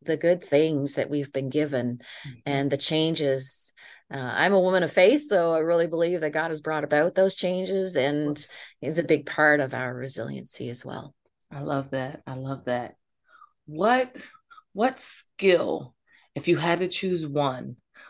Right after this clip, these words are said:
Speaker 2: what skill do you think people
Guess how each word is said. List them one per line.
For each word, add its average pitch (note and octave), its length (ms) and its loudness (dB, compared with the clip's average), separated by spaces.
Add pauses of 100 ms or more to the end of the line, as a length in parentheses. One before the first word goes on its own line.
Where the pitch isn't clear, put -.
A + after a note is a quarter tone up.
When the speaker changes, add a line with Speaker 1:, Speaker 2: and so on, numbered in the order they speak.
(160)
Speaker 2:
what F3+ 320 2
skill E3+ 360 2
do D3 80 -4
you D3+ 180 -2
think - 440 -2 (220)
people B2+ 680 -2